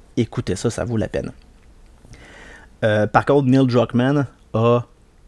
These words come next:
été très collaborateur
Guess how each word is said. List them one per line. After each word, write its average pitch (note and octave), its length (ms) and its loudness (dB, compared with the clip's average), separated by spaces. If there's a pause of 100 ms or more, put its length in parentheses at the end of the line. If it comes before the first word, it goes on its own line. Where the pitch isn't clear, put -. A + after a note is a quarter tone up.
(760)
été A2 200 0
très C3 280 -2
collaborateur A2+ 960 0